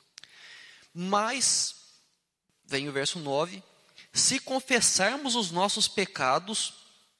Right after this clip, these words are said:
ele é fiel e justo para nos perdoar os pecados e nos purificar de toda justiça."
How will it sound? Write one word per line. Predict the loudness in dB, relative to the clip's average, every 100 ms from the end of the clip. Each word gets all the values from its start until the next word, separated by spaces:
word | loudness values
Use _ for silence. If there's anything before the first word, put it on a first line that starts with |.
| _ _ -20 -20 -16 0
ele | 2 4
é | 2
fiel | 0 0 2 2
e |
justo | 0 -2 -2 -4 -6 -12 -12 -16 -16 _
para | 2 2
nos | 2 0
perdoar | 0 -2 0 2 2
os | 0
pecados | 0 -2 -2 0 2 2 0 -6 -8 -20 -12 -4
e | -2
nos | 0 0
purificar | 0 -2 0 -2 -2 2 2
de | 0
toda | -2 0
justiça." | 0 0 0 2 2 0